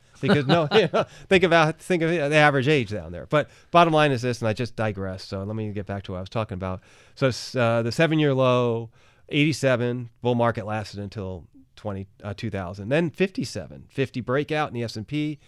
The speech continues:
above the thirty-seven high. And, um, and then you rallied, um, into, you know, prior to nineteen fifty-seven, had a correction in nineteen fifty-seven, which was recession and a pandemic. <laughs>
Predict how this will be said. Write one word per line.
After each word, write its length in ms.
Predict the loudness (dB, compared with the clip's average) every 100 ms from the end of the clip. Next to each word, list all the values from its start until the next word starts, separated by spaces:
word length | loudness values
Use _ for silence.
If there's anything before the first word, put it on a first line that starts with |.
| _ _
above 280 | -4 0 -2
the 60 | -2
thirty-seven 500 | -2 -2 0 0 0
high. 460 | 0 0 0 -4 -8 _ _ _ -8
And, 320 | -4 -2 -2
um, 420 | -2 -2 -4 -6
and 160 | -6 -4
then 180 | -4 -4
you 120 | -4
rallied, 600 | -4 -4 -2 -4 -4 -8 -12
um, 400 | -10 -8 -8 -10 -14 _ _ _ _ _ -10
into, 640 | -8 -6 -6 -6 -6 -10 -12
you 80 | -8
know, 80 | -6
prior 300 | -4 -2 -2
to 60 |
nineteen 280 | -2 -6 -8
fifty-seven, 440 | -10 -10 -4 -4 -4
had 120 | -8
a 40 |
correction 420 | -6 -4 -4 -4 -8
in 60 | -8
nineteen 240 | -10 -10
fifty-seven, 600 | -12 -12 0 0 0 -4 -10 _ _ _
which 200 | -6 -4
was 160 | -4 -4
recession 680 | -4 0 0 0 -4 -6 -10 _ _ _ -8
and 160 | -4
a 40 | -2
pandemic. 720 | 0 0 2 2 0 -8 -20 _ _ -6
<laughs> 300 | -4 0